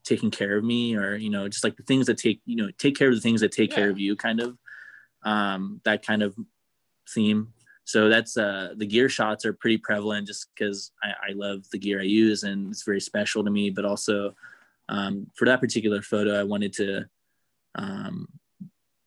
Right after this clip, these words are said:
Speaker 1: emphasize, like, the importance of, like, that equipment and how much it means to me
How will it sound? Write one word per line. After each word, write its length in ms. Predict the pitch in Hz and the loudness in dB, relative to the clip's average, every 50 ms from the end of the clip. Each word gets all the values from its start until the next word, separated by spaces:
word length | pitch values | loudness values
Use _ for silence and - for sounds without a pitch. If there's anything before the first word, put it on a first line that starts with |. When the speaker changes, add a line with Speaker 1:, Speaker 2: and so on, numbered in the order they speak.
| _ _ _ _ | _ _ _ _
Speaker 1:
emphasize, 920 | - 110 104 - 110 101 - 110 101 101 101 101 98 98 98 98 - - - | -2 -2 0 0 -4 -2 0 0 0 0 0 0 -2 -4 -4 -6 -8 -8 -6
like, 240 | 113 101 104 101 - | -4 -4 -4 -4 -2
the 80 | - 104 | 0 -2
importance 480 | 101 - - 104 101 101 98 101 - 104 | 0 2 2 2 2 2 0 -2 -2 -4
of, 100 | 98 104 | -4 -2
like, 320 | 101 95 92 98 - - - _ - - _ _ _ _ | -2 -2 -2 -4 -4 -6 -14 _ -20 -20 _ _ _ _
that 180 | - 101 98 101 | -4 -2 -2 -2
equipment 480 | 98 - - 101 98 104 101 101 98 | -2 0 -2 0 0 0 -2 -2 -2
and 220 | 98 98 98 101 107 _ _ | -4 -4 -6 -6 -10 _ _
how 180 | - - 107 101 | -6 -2 0 0
much 220 | 101 98 - - | 0 -2 -2 -2
it 40 | 104 | -4
means 300 | 101 98 101 95 - - | -2 -2 -4 -6 -4 -2
to 60 | 107 | 0
me 300 | 104 98 101 98 101 104 | 0 0 0 0 -2 -4